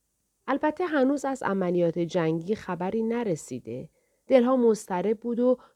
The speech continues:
نوعی انتظار وحشت‌آمیز در قلب اهالی حکم فرما بود. تا سرانجام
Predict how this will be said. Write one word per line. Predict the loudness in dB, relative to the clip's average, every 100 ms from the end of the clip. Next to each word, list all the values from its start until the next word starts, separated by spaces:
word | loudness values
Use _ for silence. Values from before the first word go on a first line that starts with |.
| -2
نوعی | 4 4 2 -2
انتظار | -2 -2 -4 -6 -4 -2 0 0
وحشت‌آمیز | -2 -4 -4 -6 -6 -4 -2 -2 -4
در | -6 -6 -8
قلب | -10 -8 -8 -10
اهالی | -6 -6 -4 -6 -6
حکم | -8 -10 -10 _ -20
فرما | -14 -12 -12 -16 -18
بود. | -20 -20 _ _ _ _ _
تا | -6 -6
سرانجام | -4 -4 -4 -4 -2 -2 -2